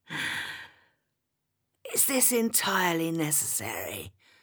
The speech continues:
Philip whispered. "Yes, it's a gesture of love and appreciation."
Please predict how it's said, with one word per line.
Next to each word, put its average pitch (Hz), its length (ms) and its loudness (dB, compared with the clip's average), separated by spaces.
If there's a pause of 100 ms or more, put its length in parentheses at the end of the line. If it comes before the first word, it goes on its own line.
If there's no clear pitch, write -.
(160)
Philip 113 320 -8
whispered. - 600 -8 (1400)
"Yes, 539 540 4 (580)
it's 349 140 2
a 370 40 6
gesture 339 440 4
of 320 100 4
love 311 280 6
and 311 100 4
appreciation." 320 1120 4